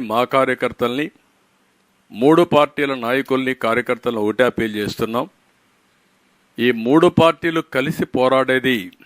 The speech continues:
రాష్ట్రాన్ని సేవ్ చేసుకో-,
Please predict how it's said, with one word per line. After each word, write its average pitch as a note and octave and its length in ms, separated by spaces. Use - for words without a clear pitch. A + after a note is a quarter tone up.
రాష్ట్రాన్ని C#3+ 600
సేవ్ B2+ 320
చేసుకో-, A#2 460